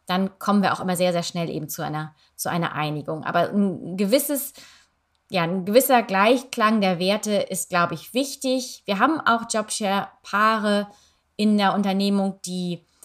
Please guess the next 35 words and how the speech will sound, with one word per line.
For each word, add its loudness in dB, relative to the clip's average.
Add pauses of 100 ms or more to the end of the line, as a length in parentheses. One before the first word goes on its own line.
(120)
zueinander 4
gefunden 2
haben, 4
weil 8
sie 0
beide 4
in -2
Teilzeit 0
einsteigen -2
wollen. 0 (200)
Auch 2
die -2
treffen 2
sich -4
vorher, 2
beschnuppern 0
sich -4
ein -2
bisschen -4
und, -4 (480)
ähm, 4
lernen 2
sich -2
kennen, 4
um 0
zu -8
checken, 0 (100)
ist -2
es -4 (300)
erstmal 0
ein 0
menschlich -4 (400)
guter 0
Fit. -4 (120)
Ähm, 0